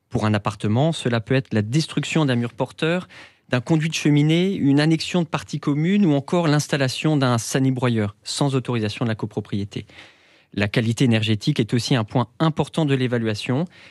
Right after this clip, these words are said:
car un appartement classé en G ne pourra plus être loué à partir du premier janvier deux mille vingt-trois, sauf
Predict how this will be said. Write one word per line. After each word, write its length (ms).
car 160
un 120
appartement 580
classé 440
en 140
G 440
ne 100
pourra 480
plus 380
être 240
loué 320
à 60
partir 360
du 120
premier 320
janvier 280
deux 80
mille 140
vingt-trois, 540
sauf 380